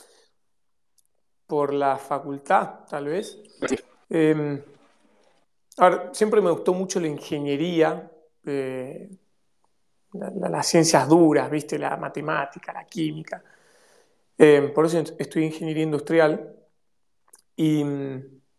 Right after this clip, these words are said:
Speaker 1: creo que en tercer año se me prendió el bichito emprendedor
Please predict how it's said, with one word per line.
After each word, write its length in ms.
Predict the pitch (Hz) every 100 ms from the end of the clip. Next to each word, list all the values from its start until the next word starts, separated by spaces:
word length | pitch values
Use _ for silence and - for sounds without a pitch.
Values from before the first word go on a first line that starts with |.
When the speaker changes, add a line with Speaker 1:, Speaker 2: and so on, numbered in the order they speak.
| _ _ _ _ - -
Speaker 1:
creo 180 | 262 262
que 60 | 156
en 120 | -
tercer 460 | 139 139 - 156
año 540 | 151 160 180 202 - - _ _ _ _ _ _ _ _ _ _ _ _
se 200 | - 160
me 120 | 147
prendió 340 | 147 147 165
el 60 | 202
bichito 420 | 170 - 180 185
emprendedor 1080 | 160 - 147 139 135 139 151 170 202 -